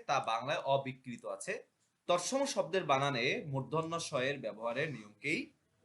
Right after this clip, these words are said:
সত্যবিধান বলা হয়। অর্থাৎ নত্যবিধানের মতো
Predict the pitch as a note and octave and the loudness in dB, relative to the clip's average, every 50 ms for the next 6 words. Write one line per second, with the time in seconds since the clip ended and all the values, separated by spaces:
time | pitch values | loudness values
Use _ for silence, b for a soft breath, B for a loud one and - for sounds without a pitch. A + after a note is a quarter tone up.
0 | _ - - - D#3 D3+ - - F3+ D3+ C3+ B2 C#3 E3 F#3 F3 C3 A2+ A2 G2+ | _ -6 0 0 0 2 2 0 0 0 2 2 4 2 2 2 0 -2 -2 -2
1 | G2+ F#2 E2+ - - _ _ - B2+ C3 - F3 D3+ D3+ D#3 - - - - - | -6 -8 -12 -14 -16 _ _ -4 -4 -2 0 2 2 2 2 0 -6 -18 -20 -20
2 | - _ _ _ - C3 C#3+ D#3 D#3 D#3 G3+ F#3+ F#3 F#3 F#3 F#3+ F#3+ G3 G3 G3 | -20 _ _ _ -2 2 2 2 2 2 2 2 4 4 4 4 4 2 2 2
3 | F#3+ F#3 G3+ G#3 | 0 0 0 0